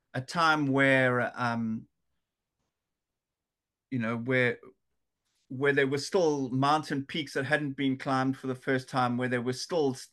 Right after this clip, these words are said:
you hadn't gone into space, or where there were still rivers that hadn't been explored. Um, and it's, it, it's, it, it connects me to,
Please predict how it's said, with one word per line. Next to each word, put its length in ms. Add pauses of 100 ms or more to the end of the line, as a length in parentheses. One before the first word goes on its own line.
(100)
you 160
hadn't 200
gone 180
into 240
space, 500
or 180
where 160
there 120
were 100
still 300
rivers 380
that 120
hadn't 380
been 360 (880)
explored. 640 (540)
Um, 280 (1200)
and 140
it's, 340
it, 240
it's, 260 (160)
it, 300
it 160
connects 480
me 380
to, 120